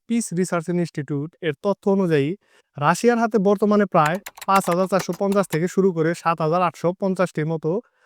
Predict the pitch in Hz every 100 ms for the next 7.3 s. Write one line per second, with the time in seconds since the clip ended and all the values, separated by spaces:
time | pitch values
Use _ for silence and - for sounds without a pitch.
0 | _ - 196 190 185 180 156 143 165 165
1 | 156 160 143 131 - - _ _ _ _
2 | 214 202 220 233 _ - 190 - 208 202
3 | 220 208 175 196 202 - 165 151 165 -
4 | 202 196 214 208 - 214 185 165 175 -
5 | 170 - 175 175 170 233 _ _ _ _
6 | - 165 170 180 160 175 170 175 170 175
7 | 147 123